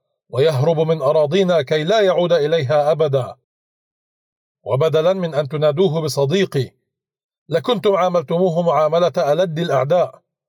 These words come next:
ولأديتم واجب هذه العداوة. هكذا تكون نصرة فلسطين والقدس.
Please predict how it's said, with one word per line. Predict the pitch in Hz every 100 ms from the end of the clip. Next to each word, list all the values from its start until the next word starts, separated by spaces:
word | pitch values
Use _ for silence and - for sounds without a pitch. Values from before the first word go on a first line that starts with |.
| _ _ _ _ _
ولأديتم | 139 147 - 135 156 165 156
واجب | 147 165 151
هذه | 151 151 180 151
العداوة. | 151 147 156 151 123 - _ _ _ _ _ _ _ _ _ _ -
هكذا | 185 214 214 185
تكون | 180 190 196
نصرة | 180 180 190 170 160
فلسطين | 147 165 151 - 165
والقدس. | 160 147 131 139 123 - -